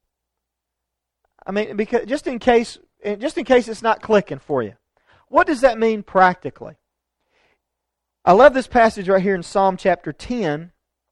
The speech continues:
because it almost lays it out for you, doesn't it? He says that the wicked boasts of the desires of his soul. Listen, someone who doesn't want to agree with you that there is a God, the reason they don't want to agree with you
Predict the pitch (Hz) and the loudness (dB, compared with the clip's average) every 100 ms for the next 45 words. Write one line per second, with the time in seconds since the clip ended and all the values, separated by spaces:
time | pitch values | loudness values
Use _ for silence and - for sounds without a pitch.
0 | _ _ - 214 285 226 233 254 285 226 | _ _ -10 -2 0 2 4 4 4 2
1 | 196 196 214 175 175 185 - - 147 117 | 4 6 6 4 2 2 2 -2 -6 -4
2 | 113 165 240 302 _ _ _ _ _ - | -2 -2 -2 -10 _ _ _ _ _ -10
3 | 220 - 240 185 214 202 165 165 226 240 | -2 4 4 6 2 2 0 4 4 4
4 | 277 202 165 180 247 - 202 180 165 147 | -2 0 4 6 4 0 -4 -4 -2 2
5 | 165 196 180 202 175 - - 175 220 277 | 4 4 0 -4 -6 -8 0 2 2 0
6 | _ _ _ _ - 311 277 190 - - | _ _ _ _ -4 -4 -4 -8 -6 2
7 | 349 381 330 285 208 269 262 254 240 - | 2 4 4 4 2 0 0 -4 -8 -14
8 | _ _ _ _ _ _ 175 302 294 240 | _ _ _ _ _ _ 6 6 6 -2
9 | 240 262 - - 233 180 151 214 262 262 | 2 2 2 -2 0 0 0 2 4 2
10 | 214 170 190 185 185 180 208 185 156 139 | -2 -4 -6 -4 -2 2 2 2 -2 -4
11 | 190 220 160 127 127 _ _ - 185 196 | 2 4 4 2 -4 _ _ -2 0 2
12 | 294 349 208 220 196 240 254 233 233 233 | 4 4 4 -2 2 4 4 2 2 2
13 | - 196 160 175 240 339 233 156 156 143 | 2 0 0 0 2 2 0 -2 -4 -4
14 | 156 | -4